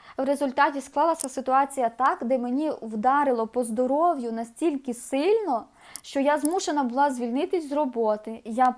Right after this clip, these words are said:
просто в шаленому, болісному шоці. Ну, я скажу, що навіть помирала, можливо, це буде дуже грубо, але це справді так.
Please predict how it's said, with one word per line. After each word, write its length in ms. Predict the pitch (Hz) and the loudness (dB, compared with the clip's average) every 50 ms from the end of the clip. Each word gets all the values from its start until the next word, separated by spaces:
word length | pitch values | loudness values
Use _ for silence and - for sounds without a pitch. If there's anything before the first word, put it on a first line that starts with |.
| - - | -4 -8
просто 580 | - 247 233 240 254 320 - - - 302 254 220 | -4 0 2 2 2 2 0 -2 -4 -4 -4 -4
в 40 | - | -6
шаленому, 800 | - - 240 226 220 226 240 277 330 339 320 294 262 240 240 233 | -4 0 0 0 2 2 2 2 2 0 0 -2 -2 -2 -4 -4
болісному 840 | 214 208 208 233 254 302 302 294 277 269 - 240 240 233 226 226 - | -6 -6 -2 2 4 4 4 2 0 -4 -6 -6 -6 -4 -4 -4 -4
шоці. 540 | - - 277 262 294 302 - - 381 392 - - - - - - _ _ _ _ - | -2 0 2 2 2 2 0 -4 -6 -6 -8 -14 -20 -20 -20 -20 _ _ _ _ -10
Ну, 480 | - 285 392 349 311 285 247 226 220 196 196 196 185 175 - _ _ _ _ _ _ - - - | -6 -4 -2 0 0 -2 -2 -4 -6 -10 -10 -12 -14 -16 -18 _ _ _ _ _ _ -20 -8 -2
я 200 | 247 339 403 453 | 2 2 2 2
скажу, 380 | 427 - - 320 311 302 370 339 | 2 0 0 0 0 0 -2 -4
що 140 | - - 277 | -2 -2 0
навіть 340 | 269 302 339 330 294 - | 2 2 2 0 -2 -2
помирала, 560 | - 285 277 262 277 294 359 466 440 381 330 285 | 0 0 2 2 2 2 2 2 2 2 2 2
можливо, 420 | 254 262 247 262 294 330 311 294 | 0 -2 -4 -4 -4 -2 -2 -2
це 120 | 294 - | -2 -4
буде 220 | 269 254 269 254 262 | -4 -4 -2 -2 -2
дуже 260 | 226 285 294 262 277 | -2 -2 -2 -2 -2
грубо, 500 | 262 226 254 277 349 440 440 349 320 269 - | -4 -2 -2 0 0 0 0 2 0 2 2
але 480 | 214 233 247 262 285 302 285 240 226 | 4 2 4 2 2 2 2 0 0
це 200 | 226 - 294 294 | -2 -2 -4 -4
справді 480 | 285 - - 269 285 294 277 254 269 269 | -4 -4 0 2 2 2 2 0 -4 -6
так. 320 | 269 - 262 240 220 214 | -4 0 0 0 0 0